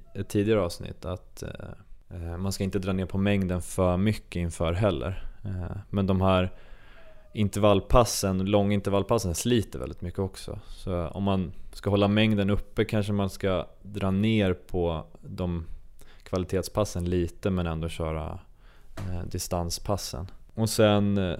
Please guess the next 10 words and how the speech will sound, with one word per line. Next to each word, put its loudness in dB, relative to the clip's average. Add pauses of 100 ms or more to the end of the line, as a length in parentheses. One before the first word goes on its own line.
(380)
ja, -4 (120)
min 2
rekommendation 4
är 6
ju 8
att, 0 (800)
eh, -4
försöka 2
köra 2
kuperat -4